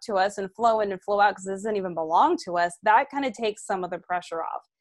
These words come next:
And then we gotta look at all the other limiting beliefs around money, which are, they're tied to someone's, uh, personality, right? Is it the rich are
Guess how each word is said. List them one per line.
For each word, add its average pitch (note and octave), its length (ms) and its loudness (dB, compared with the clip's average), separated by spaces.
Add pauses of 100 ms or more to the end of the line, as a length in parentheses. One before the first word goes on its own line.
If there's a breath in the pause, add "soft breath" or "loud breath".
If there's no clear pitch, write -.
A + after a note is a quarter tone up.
(360)
And A3 80 0
then C4 100 0
we C#4+ 80 0
gotta B3 200 4
look A3+ 200 -2
at G3+ 100 4
all G3+ 80 4
the F#3+ 160 0
other D4+ 260 6
limiting F#3+ 380 0
beliefs F3 360 -8
around F3 260 0
money, F3 340 -6 (300)
which G3+ 240 -2
are, G3 260 4
they're G3 200 0 (160)
tied G3+ 280 2 (100)
to F#3+ 380 -4
someone's, F#3+ 580 -4
uh, E3+ 340 2 (200)
personality, F#3+ 760 -4
right? F3 280 -6
Is F3 200 -16
it F3+ 120 -10
the F3 100 -6
rich F#3 260 -8
are F3+ 200 -6